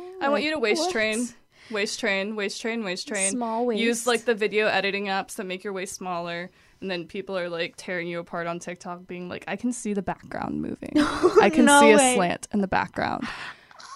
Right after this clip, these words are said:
Speaker 1: Yeah. Yeah. And I'm
Speaker 2: Are
Speaker 1: like,
Speaker 2: you one of
Speaker 1: I
Speaker 2: those people that, like, peeps it?
Speaker 1: I be peeping.
Speaker 2: Uh-huh.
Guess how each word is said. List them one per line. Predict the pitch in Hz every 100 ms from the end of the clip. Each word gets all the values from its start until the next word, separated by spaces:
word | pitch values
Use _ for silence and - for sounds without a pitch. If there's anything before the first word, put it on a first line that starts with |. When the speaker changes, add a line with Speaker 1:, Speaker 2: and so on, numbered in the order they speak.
| 1047
Speaker 1:
Yeah. | 988 - - _ - - 226
Yeah. | 247 240 226 - -
And | 226
I'm | 226
Speaker 2:
Are | 254
Speaker 1:
like, | 262
Speaker 2:
you |
one | 269 277
of | 220
Speaker 1:
I | 247
Speaker 2:
those | 330
people | - 262 294
that, | 294 247
like, | 233 233
peeps | 285 226 -
it? | 285 294 - 294
Speaker 1:
I |
be | -
peeping. | 381 - 226 196 180 208
Speaker 2:
Uh-huh. | 269 330 254 262